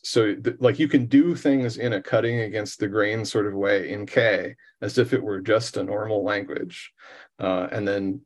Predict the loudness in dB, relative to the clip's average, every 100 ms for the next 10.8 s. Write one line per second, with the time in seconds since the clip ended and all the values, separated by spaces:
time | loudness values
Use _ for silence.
0 | -4 -4 -2 -4 -4 -6 -4 -4 2 4
1 | 4 4 2 2 0 0 -4 -4 -4 -6
2 | -6 -8 -6 -6 -4 -4 -2 -2 -2 -4
3 | 0 2 2 0 -6 -6 -8 -2 -2 -2
4 | -6 -20 _ _ _ -20 _ _ _ -6
5 | -4 -4 -8 -14 _ _ 2 6 6 2
6 | -8 -16 _ -4 -2 -4 -4 -6 -6 -8
7 | -16 _ _ _ -4 0 2 2 0 0
8 | 2 0 2 0 2 0 -2 -6 _ _
9 | _ _ -6 -6 -2 -2 0 -2 0 -2
10 | -2 0 2 4 2 -2 -6